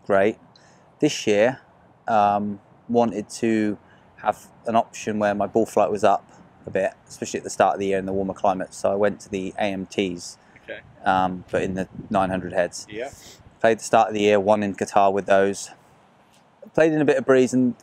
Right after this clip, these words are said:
Speaker 1: uh, they were a little spinny for me, so I said to Alex, "I'd like an option where I'm kind of in between the X one hundreds, which were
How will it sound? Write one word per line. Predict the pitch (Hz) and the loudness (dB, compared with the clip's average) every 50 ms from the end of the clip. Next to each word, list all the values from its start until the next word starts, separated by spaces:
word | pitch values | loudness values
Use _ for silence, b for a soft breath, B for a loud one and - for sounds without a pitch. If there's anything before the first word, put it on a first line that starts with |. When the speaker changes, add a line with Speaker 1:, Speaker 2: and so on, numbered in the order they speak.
| - - | -10 -12
Speaker 1:
uh, | 92 | -8
they | 98 120 123 | -2 0 2
were | 123 120 | 4 4
a | 123 | 6
little | 127 127 135 147 139 135 123 | 6 6 6 6 4 4 0
spinny | - - - 123 120 127 123 | -2 0 2 2 4 4 2
for | - | 2
me, | 139 135 | 0 -2
so | 123 - 110 107 107 | 2 2 4 4 6
I | 107 107 | 4 2
said | - - - 104 - | 2 0 -2 -2 -2
to | - - 107 | 0 2 2
Alex, | 104 98 104 104 104 101 - - - - - b b b b b b b | 4 4 4 4 2 2 0 -2 -10 -14 -14 b b b b b b b
"I'd | - - | -2 0
like | 104 107 110 - - | 2 2 2 0 0
an | 107 107 | 0 -2
option | 101 - - - - - 110 101 101 | -2 -2 -4 -10 -4 -2 -2 0 2
where | 98 98 101 101 | 2 4 4 4
I'm | 101 101 98 95 | 4 4 2 -2
kind | - - 104 101 | -2 -2 -2 -2
of | 98 | 0
in | 85 104 101 | -2 -4 -4
between | 98 95 - - 104 101 98 98 95 | -4 -6 -4 -2 -2 0 0 -2 -2
the | 95 98 95 101 | -2 -2 -2 -2
X | 92 - - - | -2 -2 -4 -6
one | 104 95 | -6 -2
hundreds, | 90 95 95 92 95 92 92 90 - - | -2 -2 -2 -2 -2 -2 -4 -4 -6 -8
which | 90 80 - - - | -10 -10 -10 -10 -8
were | 95 92 92 | -6 -6 -6